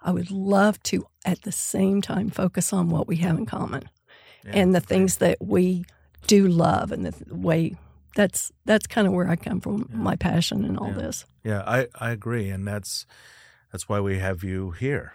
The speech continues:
Speaker 2: because, um, you and your classmates and the ones that came after you for many years certainly engendered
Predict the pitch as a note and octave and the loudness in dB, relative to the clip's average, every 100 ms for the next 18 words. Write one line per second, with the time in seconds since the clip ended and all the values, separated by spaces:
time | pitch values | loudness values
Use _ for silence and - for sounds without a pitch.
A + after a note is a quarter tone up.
0 | _ G2 E2+ G#2 F#2+ F2 - G#2 F#2 F#2 | _ -14 -8 -4 -4 -4 -6 -6 -6 -6
1 | F#2+ - G#2 G#2+ G#2+ G#2 G#2 G2 - _ | -8 -10 -4 -2 0 0 -2 -6 -12 _
2 | _ _ _ _ _ _ G2+ G2+ F#2+ G2+ | _ _ _ _ _ _ -6 -4 -4 -4
3 | G2+ G2+ G2+ - G#2 G2+ G#2 F#2+ G2+ - | -2 -2 -4 0 2 2 -2 -4 -6 -8
4 | G2 G2 G2 G2 G2+ F#2+ F#2+ A2 G2 G2+ | -8 -8 -6 -6 -6 -8 -8 -6 -6 -6
5 | - - G#2 - G#2+ G2 F#2 G2+ G2+ G#2 | -8 -6 -6 -6 -8 -8 -8 -8 -6 -6
6 | G2+ G#2 G2 F#2 - A2+ B2+ G#2+ G#2+ G2+ | -6 -4 -4 -4 -4 -4 -6 -8 -6 -6
7 | F#2+ A#2+ B2+ G#2+ | -2 0 2 0